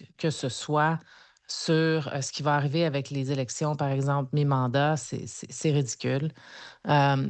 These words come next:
que de s'imaginer que les démocrates vont courir pour nous sauver, c'est ridicule aussi.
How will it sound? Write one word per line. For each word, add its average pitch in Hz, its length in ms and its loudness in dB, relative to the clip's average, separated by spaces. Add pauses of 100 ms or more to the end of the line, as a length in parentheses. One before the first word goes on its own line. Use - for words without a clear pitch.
(100)
que 175 120 2
de 160 140 2
s'imaginer 160 640 2
que 175 60 -10
les 156 100 0
démocrates 147 520 0
vont 139 180 0
courir 147 320 0
pour 139 180 -2
nous 143 140 2
sauver, 139 460 0
c'est 143 180 -2
ridicule 139 460 0
aussi. 139 440 -2